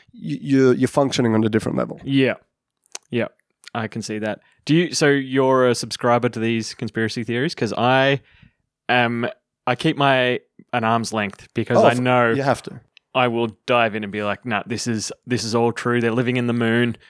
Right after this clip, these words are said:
Speaker 2: They're controlling us through puppet corporations," and
Speaker 1: You'll end up with a tinfoil hat.
Speaker 2: Yeah. Uh,
Speaker 1: Uh, like, I can see that. And because of the Liz one, when I did jump into it, the one that I do sort of, like,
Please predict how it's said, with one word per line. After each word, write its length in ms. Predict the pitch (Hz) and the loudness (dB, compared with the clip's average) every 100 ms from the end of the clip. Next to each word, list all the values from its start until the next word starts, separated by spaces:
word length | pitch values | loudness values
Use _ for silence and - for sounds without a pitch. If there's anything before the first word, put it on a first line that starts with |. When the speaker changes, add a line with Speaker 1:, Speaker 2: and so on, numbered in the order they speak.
| _ - | _ -4
Speaker 2:
They're 200 | 113 107 | 0 0
controlling 520 | - 110 127 123 123 | -2 -2 0 0 0
us 160 | 120 - | -4 -4
through 420 | 120 113 113 104 - | -2 -2 -2 -8 -6
puppet 280 | 127 - - | -4 -4 -2
corporations," 800 | 127 117 110 117 - 117 113 98 | -2 0 0 0 0 -4 -4 -6
and 180 | 95 98 | -8 -6
Speaker 1:
You'll 160 | - 110 | 0 2
end 140 | 113 | 4
up 80 | 117 | 2
with 80 | 113 | 0
a 60 | |
tinfoil 480 | 107 123 113 117 110 | -2 0 0 2 2
hat. 240 | 107 113 110 | 4 2 4
Speaker 2:
Yeah. 460 | 135 127 110 98 - _ - | 2 2 2 0 -4 _ -6
Uh, 280 | 120 139 113 | 2 4 4
Speaker 1:
Uh, 80 | 71 - - | -4 -8 0
like, 200 | 165 151 | 2 4
I 80 | 165 | 2
can 120 | 170 | 2
see 80 | 147 | 2
that. 120 | 131 | 4
And 280 | 147 147 139 - 127 | 4 4 2 -6 -14
because 300 | 147 131 175 | -10 0 0
of 80 | 180 | 0
the 80 | 147 | -2
Liz 180 | 139 120 | -2 0
one, 200 | 123 117 | 0 2
when 80 | |
I 60 | 113 | 0
did 200 | 113 123 | 0 0
jump 220 | 120 113 | 2 2
into 200 | 117 113 | 0 0
it, 120 | 127 | -2
the 40 | 123 | 0
one 220 | 127 156 | 2 4
that 120 | 143 | 2
I 180 | 120 120 | 4 2
do 440 | 113 117 120 120 | 0 0 2 2
sort 260 | 113 - 113 | 0 -2 -2
of, 120 | 104 | -4
like, 260 | 64 64 | -4 -4